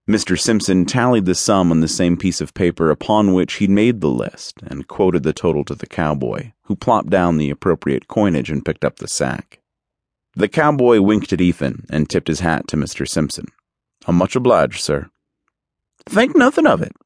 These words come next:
What's your name, stranger?" "I'm Travis Kane. Glad to have met you."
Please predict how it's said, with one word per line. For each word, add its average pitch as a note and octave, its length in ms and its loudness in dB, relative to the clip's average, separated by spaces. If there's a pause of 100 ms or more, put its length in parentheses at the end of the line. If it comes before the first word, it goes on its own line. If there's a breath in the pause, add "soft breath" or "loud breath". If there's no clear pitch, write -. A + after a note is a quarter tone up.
(140)
What's F3+ 280 0
your F4+ 180 6
name, F#2+ 300 4
stranger?" G2 500 0 (760)
"I'm G#2+ 200 2
Travis B2+ 380 2
Kane. F#2+ 480 -2 (220)
Glad F2+ 240 2
to F#2+ 80 2
have G2 100 0
met G#2+ 300 0
you." - 180 -10